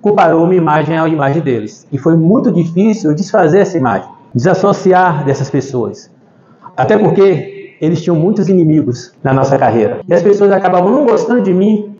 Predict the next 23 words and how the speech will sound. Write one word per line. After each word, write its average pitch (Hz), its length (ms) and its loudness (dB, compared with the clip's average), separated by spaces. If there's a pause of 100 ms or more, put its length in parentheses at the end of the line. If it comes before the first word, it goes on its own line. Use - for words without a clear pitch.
porque 202 640 0
não 208 140 0
gostavam 170 400 -2
deles. 135 420 -4 (160)
Então 135 160 0
a 170 40 2
dica 208 200 2
número 180 260 4
um - 20 -2
pra 160 80 0
vocês: 156 280 0
nunca 214 300 2
associe 170 340 0
sua 170 120 -2
imagem 151 280 0
à - 40 2
imagem 139 260 -2
de 151 100 0
ninguém. 120 340 -2 (160)
Fortaleça 185 600 0
a 160 40 0
sua 170 120 -4
imagem. 107 460 -4